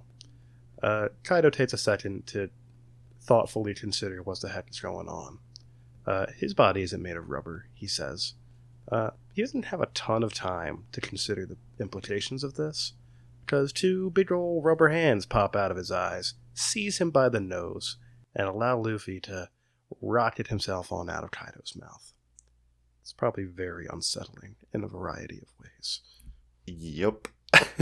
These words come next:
Speaker 2: I, yeah, I think unsettling sums that up nicely.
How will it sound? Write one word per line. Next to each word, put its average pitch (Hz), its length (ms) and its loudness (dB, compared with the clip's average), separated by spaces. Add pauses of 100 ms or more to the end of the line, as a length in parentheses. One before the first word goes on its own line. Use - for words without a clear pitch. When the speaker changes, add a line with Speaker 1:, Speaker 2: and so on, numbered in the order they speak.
(1400)
Speaker 2:
I, 101 400 2
yeah, 117 320 4 (100)
I - 80 6
think 110 240 2
unsettling 110 920 4 (100)
sums 107 380 0
that 104 220 4
up 101 180 0
nicely. 87 600 -2